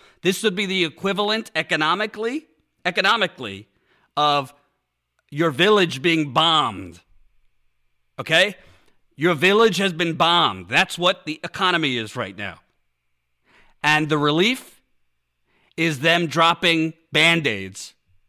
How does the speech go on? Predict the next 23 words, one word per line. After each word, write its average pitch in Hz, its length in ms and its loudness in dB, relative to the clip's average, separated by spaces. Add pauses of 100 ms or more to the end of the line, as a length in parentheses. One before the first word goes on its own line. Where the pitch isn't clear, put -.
(400)
with 147 120 -4
helicopters 123 920 -4 (1700)
as 160 280 0 (140)
everybody's 160 580 0
bleeding 156 420 0
out. 127 380 -2 (1400)
Three 226 200 2
hundred 226 240 0
dollars 175 340 2
a 156 60 -4
week 156 260 -2
unemployment, 151 640 -4
I 170 80 -2
don't 185 80 0
want 170 120 2
to 147 60 -2
hear, 127 320 -2
"Oh, 165 260 2
it's 123 100 -4
better 143 200 -2
than 123 120 -6
nothing." 123 340 -8 (100)
No. 117 280 -2